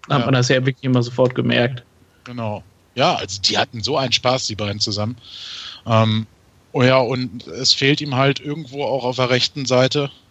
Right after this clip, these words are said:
Speaker 2: je nach Kon-, je nachdem, wie aufgestellt wird, irgendwo der Spieler, mit dem er so hin und her überlaufen kann auf dem, auf dem Flügel. Ich hab da manchmal das Gefühl,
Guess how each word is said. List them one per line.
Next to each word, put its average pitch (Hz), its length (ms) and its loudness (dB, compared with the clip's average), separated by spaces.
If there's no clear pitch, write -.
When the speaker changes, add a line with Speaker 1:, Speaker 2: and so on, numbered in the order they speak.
Speaker 2:
je 123 140 2
nach 117 180 0
Kon-, 120 360 -2
je 113 240 -4
nachdem, 120 380 0
wie 117 100 -2
aufgestellt 127 520 0
wird, 127 220 -4
irgendwo 131 320 0
der 123 140 4
Spieler, 131 360 2
mit 127 200 -2
dem 123 120 0
er 120 120 0
so 123 100 -2
hin 123 140 -2
und 120 180 -2
her 120 240 4
überlaufen 113 560 0
kann 101 180 0
auf 98 140 -6
dem, 98 240 -8
auf 110 140 -6
dem 110 100 -10
Flügel. 101 380 -2
Ich - 100 2
hab 120 140 0
da 123 100 4
manchmal 127 320 0
das 135 120 -2
Gefühl, 139 360 -6